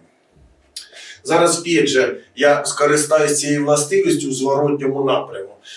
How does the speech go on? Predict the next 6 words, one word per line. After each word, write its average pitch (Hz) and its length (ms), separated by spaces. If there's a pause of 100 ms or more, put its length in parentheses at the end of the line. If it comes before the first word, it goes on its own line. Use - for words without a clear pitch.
(160)
Тобто 135 360
показник, 160 680
який 135 300
записано 143 640
над 151 380
коренем, 113 640